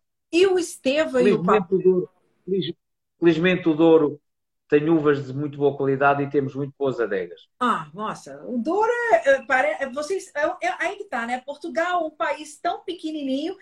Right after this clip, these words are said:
Speaker 1: e parece um buraco negro de qualidade, de casta, não tem fim, né?
Speaker 2: É, é,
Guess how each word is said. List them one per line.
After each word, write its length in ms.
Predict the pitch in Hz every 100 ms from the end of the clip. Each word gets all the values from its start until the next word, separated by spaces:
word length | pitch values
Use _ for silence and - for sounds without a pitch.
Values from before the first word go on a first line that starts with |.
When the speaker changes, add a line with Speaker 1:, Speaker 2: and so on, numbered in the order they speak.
| _ _
Speaker 1:
e 120 | 311
parece 560 | 320 370 330 359 370 370
um 120 | 370
buraco 540 | 330 330 330 359 359
negro 640 | 330 269 277 330 339 330 277
de 340 | 214 285 285 - _
qualidade, 800 | - 302 294 240 233 269 269 233
de 120 | - 240
casta, 760 | - 285 277 269 - - 240
não 120 | 277
tem 160 | 370 403
fim, 300 | - 415 277
né? 300 | 214 262 - - - 349 - 392 - - 349 -
Speaker 2:
É, 400 | - - - 466
é, 60 | -